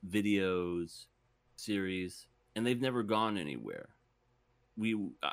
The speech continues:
'cause I, I guess you could say I've always been around people that just never gave a shit. We, uh, we always talked a big game, but never did nothing. But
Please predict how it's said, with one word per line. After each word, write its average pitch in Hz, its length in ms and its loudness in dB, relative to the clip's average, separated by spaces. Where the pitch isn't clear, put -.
'cause 101 160 -4
I, 110 160 2
I 101 40 2
guess 98 200 -6
you 87 60 -14
could 90 80 -8
say 82 140 -4
I've 76 100 -4
always 78 220 -4
been 76 160 -10
around 73 320 -6
people 78 320 -8
that 73 200 -6
just - 380 -12
never 90 200 -4
gave 127 200 0
a 180 40 -4
shit. 90 360 -8
We, 85 160 -6
uh, 101 60 0
we 110 140 6
always 151 200 4
talked 180 300 -2
a - 20 -6
big 117 220 0
game, 110 260 0
but - 120 -6
never 110 260 0
did 104 240 0
nothing. 65 340 -8
But 95 440 4